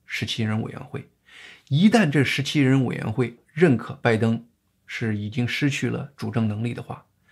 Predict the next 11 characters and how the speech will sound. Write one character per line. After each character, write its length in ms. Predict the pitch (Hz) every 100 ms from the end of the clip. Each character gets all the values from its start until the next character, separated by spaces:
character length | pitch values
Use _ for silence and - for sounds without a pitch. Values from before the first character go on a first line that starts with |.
| - - _
我 160 | - 151
想 180 | 123 107
现 220 | - 127
在 140 | 117
几 160 | 113 127
乎 120 | -
没 260 | 117 110 135
有 160 | 180
人 160 | 110 107
怀 200 | - 107
疑 300 | 113 107 135